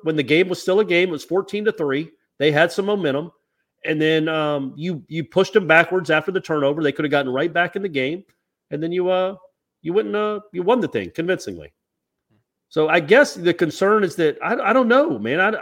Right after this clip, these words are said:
I, I think the offense will be good, and I think the defense will play solid 'cause it does. And I don't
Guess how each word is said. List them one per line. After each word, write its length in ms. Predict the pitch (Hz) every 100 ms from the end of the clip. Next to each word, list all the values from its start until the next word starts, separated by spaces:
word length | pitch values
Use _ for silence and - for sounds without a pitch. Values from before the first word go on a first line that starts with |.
| 147
I, 100 | 180 -
I 60 | 131
think 200 | 180 185
the 100 | 156
offense 320 | 196 233 226
will 60 |
be 100 | 208
good, 160 | 214 226
and 100 | 254
I 60 | 175
think 160 | 208
the 80 | -
defense 380 | 214 262 175 -
will 100 | 117
play 260 | 131 110
solid 440 | 101 - 127 104 -
'cause 160 | 120
it 100 | 151
does. 400 | 170 208 95 - _ _ _ _ -
And 100 | 147
I 60 | 147
don't 320 | 165 202